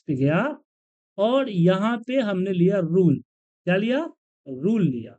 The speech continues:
किस पे? Sum of quantity पे। और यहाँ पे condition हुआ कि is greater than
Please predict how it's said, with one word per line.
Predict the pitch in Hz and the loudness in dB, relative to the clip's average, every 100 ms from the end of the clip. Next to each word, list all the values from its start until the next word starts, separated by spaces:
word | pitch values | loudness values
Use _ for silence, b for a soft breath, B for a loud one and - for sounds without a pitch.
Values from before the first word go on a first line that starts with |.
| _ _ _ 240 | _ _ _ -8
किस | 233 | -6
पे? | 302 311 | -4 -4
Sum | - 202 180 | -4 -2 0
of | 196 220 _ | -2 -4 _
quantity | 175 160 156 147 139 117 113 | -2 0 0 -4 -6 -10 -10
पे। | 113 - _ _ _ _ _ - | -16 -20 _ _ _ _ _ -6
और | 170 226 240 | -2 -2 0
यहाँ | 175 165 180 214 226 | 0 2 2 0 -4
पे | 220 220 | -6 -6
condition | 196 175 170 170 185 | 0 2 4 2 0
हुआ | 165 160 190 | 0 2 -2
कि | 214 247 226 | -4 -8 -8
is | 180 | -2
greater | 151 175 180 247 | 2 2 2 -4
than | 208 202 202 | -4 -4 -2